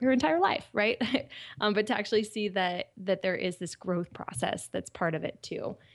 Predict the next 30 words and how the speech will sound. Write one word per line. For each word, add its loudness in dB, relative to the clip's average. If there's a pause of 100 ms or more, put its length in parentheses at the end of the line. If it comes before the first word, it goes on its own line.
(120)
and 4
to 6
shed 6
light 2
on, 0
like, -2
how -4
to -2
do -6
that -4 (100)
for -2
your -2
own -4 (100)
business -2
as -6
well. -4 (520)
Um, 2 (220)
and, 4 (120)
and 4
just 2
kind 8
of 4
that 0
transparency -4
of 0
wanting 2
people 2
to 2
know 6
that 2